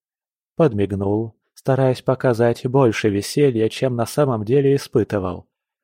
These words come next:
"Сегодня у нас большая программа, и... тебя ждут сюрпризы". Сын только шевельнул бровями.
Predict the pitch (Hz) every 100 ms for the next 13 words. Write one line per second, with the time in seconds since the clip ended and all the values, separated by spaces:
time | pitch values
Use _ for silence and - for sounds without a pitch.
0 | _ _ _ _ _ _ _ _ - 107
1 | 98 107 143 147 151 147 131 135 143 -
2 | 113 107 - 117 113 143 120 95 92 90
3 | 101 98 95 92 _ _ _ _ _ -
4 | 151 135 131 110 110 101 117 110 - 107
5 | 87 95 - - _ _ _ _ _ _
6 | _ _ _ - - 117 101 107 110 135
7 | - 135 135 104 98 95 127 131 120 92
8 | 92 -